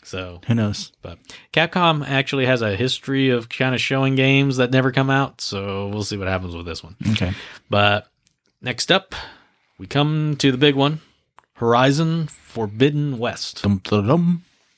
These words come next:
Speaker 1: So, didn't really see gameplay so much, but we can assume that what we saw was in-engine, uh, footage.
Speaker 2: Mm-hmm. Mm-hmm. And I, I'm really excited for this one.
Speaker 1: Yeah.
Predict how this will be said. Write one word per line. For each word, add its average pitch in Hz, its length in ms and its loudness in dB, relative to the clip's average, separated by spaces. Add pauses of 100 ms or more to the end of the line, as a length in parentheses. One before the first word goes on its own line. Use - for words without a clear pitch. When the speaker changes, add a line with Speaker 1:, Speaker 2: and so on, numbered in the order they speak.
(260)
Speaker 1:
So, 110 200 -2 (840)
didn't 208 260 0
really 185 240 2
see 170 260 -6
gameplay 214 800 0 (400)
so 202 160 0
much, 220 500 0 (160)
but 123 720 4 (960)
we 151 120 0
can 147 160 2
assume 175 440 2
that 113 160 4
what 113 120 0
we 110 120 -2
saw 117 460 2
was 110 480 2
in-engine, 107 920 0 (720)
uh, 98 160 -4
footage. 104 380 -2
Speaker 2:
Mm-hmm. 123 380 2 (640)
Mm-hmm. 107 300 -2 (120)
And 104 120 -2
I, - 60 -2 (200)
I'm 107 460 0
really 139 300 4
excited 90 340 -4
for - 80 -14
this - 220 -14
one. - 120 -14
Speaker 1:
Yeah. 101 180 -10